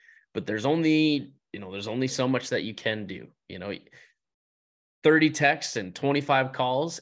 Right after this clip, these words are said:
is not gonna make that person, you know, get back to you any sooner.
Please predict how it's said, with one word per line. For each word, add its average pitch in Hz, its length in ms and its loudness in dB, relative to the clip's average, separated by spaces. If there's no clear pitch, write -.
is 85 240 -12
not 107 480 -2
gonna 127 160 0
make 117 240 -2
that 113 240 0
person, 98 520 -6
you 107 100 -6
know, 101 120 -6
get 104 280 -4
back 101 240 0
to - 140 -8
you 92 40 -6
any 85 140 -10
sooner. 71 400 -14